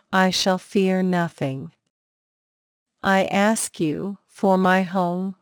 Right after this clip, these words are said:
for my family, and for my friends, to look upon our struggles and needs to fill us with health, prosperity,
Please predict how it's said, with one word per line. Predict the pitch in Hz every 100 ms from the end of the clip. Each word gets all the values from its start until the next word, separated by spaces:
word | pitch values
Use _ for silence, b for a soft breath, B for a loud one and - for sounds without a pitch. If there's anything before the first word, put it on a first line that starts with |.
| _
for | - 190
my | 180 175 180
family, | - 190 180 190 190 202 226 226 b b b b
and | 180 175
for | - 180
my | 170 170
friends, | 165 - 170 151 135 131 - - - _ _ _ _ _ _ _ _ _ _ _ _
to | - 196
look | 190 220 -
upon | - - 185 175
our | 170
struggles | 165 - 196 175 160 151 165 - - _ _ _
and | 190 190
needs | 196 220 165 151 - - _ -
to | 190
fill | - 208 214
us | 196 170 -
with | 170 -
health, | - 202 185 175 - _ _ _
prosperity, | - 185 170 - - 208 214 170 156 156 175